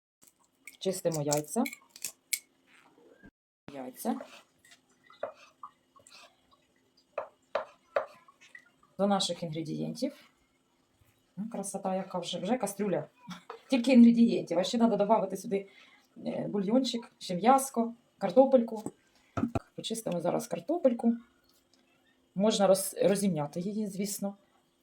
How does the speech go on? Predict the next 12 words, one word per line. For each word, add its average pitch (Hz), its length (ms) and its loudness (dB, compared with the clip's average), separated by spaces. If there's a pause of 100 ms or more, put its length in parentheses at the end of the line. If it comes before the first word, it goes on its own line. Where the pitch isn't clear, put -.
(140)
Е, 156 200 0
зробити 175 400 -2
з 156 60 -6
неї 156 160 0
пюре, 240 280 2
додати 233 460 4
для 196 160 2
густоти. 185 520 -6 (720)
Так 170 160 -4
теж 254 320 2
роблять 220 380 0
люди. 185 340 0